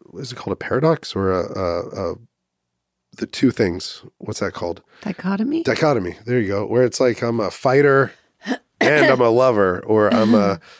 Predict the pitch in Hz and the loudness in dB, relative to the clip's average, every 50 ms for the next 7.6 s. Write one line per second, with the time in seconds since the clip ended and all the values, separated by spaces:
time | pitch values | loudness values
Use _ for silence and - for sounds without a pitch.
0 | - - - _ _ _ _ - - 104 104 - - 104 98 113 113 - 107 - | -20 -20 -20 _ _ _ _ -8 -4 -4 -4 -2 -2 -2 0 0 0 0 -2 -2
1 | - 117 117 107 101 101 90 - 117 107 107 101 - 101 95 95 95 - - 87 | 0 0 0 2 0 -2 -2 0 0 0 0 0 0 -2 -2 -2 -2 -4 -6 -6
2 | 90 90 87 85 - - - - _ _ _ _ _ _ _ _ _ _ _ _ | -6 -6 -6 -8 -10 -16 -20 -20 _ _ _ _ _ _ _ _ _ _ _ _
3 | _ _ _ _ - - - - 107 98 95 90 87 92 104 _ _ - 92 92 | _ _ _ _ -20 -20 -8 -4 -2 -2 0 -2 -4 -6 -10 _ _ -8 -8 -8
4 | - 87 92 101 - - - - 113 104 95 95 98 87 - - 95 90 95 90 | -8 -8 -12 -14 -16 -18 -20 -12 -8 -4 -4 -2 -4 -4 -6 -8 -8 -6 -4 -4
5 | 87 85 87 - _ _ - - 104 92 82 87 - - - - - - - - | -4 -4 -6 -10 _ _ -10 -8 -6 -6 -6 -8 -10 -12 -12 -14 -14 -16 -14 -14
6 | - - - 220 226 220 202 202 214 214 226 - _ - - - - - - _ | -12 -2 2 4 4 4 4 4 2 2 0 -4 _ -20 -20 -20 -20 -20 -20 _
7 | _ _ _ _ _ - 117 123 127 120 - - | _ _ _ _ _ -4 0 2 2 2 0 -4